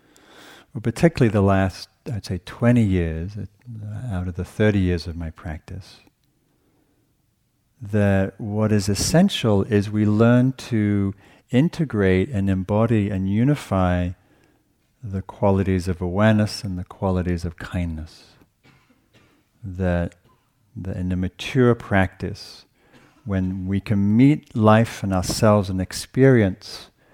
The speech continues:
with a kind attention, with a friendly awareness, with a compassionate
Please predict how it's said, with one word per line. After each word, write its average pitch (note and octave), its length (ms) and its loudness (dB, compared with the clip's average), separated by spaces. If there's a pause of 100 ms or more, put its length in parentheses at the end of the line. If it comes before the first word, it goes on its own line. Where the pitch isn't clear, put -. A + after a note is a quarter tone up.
(320)
with G2+ 120 -10
a F#2 80 -8
kind A#2 500 2
attention, G#2 720 -4 (880)
with F#2+ 100 -12
a - 60 -8
friendly A2 640 0
awareness, F2 720 -4 (480)
with F#2+ 100 -16
a F#2 60 -10
compassionate A2 920 -4